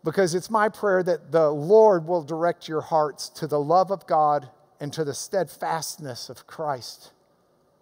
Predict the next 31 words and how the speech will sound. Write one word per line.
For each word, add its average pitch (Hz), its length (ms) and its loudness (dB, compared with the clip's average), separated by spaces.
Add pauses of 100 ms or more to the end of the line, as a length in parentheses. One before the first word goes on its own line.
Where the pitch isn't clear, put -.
(1900)
So 175 160 -2
let's 170 220 0
go 208 140 0
to 160 80 -2
church, 170 360 -2
but 156 80 -6
let 156 100 -2
me 160 80 -6
bless 151 280 -2
you 175 60 -8
in 143 80 -8
the 139 60 -6
name 139 180 -6
of 120 100 -12
Jesus 123 380 -12
first. 120 340 -8 (320)
Father, 220 320 4
in 170 60 -2
the 170 80 -2
name 254 260 2
of 214 100 0
Jesus, 220 440 -4
I 214 160 4
ask 226 420 4
for 202 140 -2
your 339 520 4
love 220 420 8
to 220 120 -6
transform 190 760 0 (100)
our 302 260 6
lives 190 680 4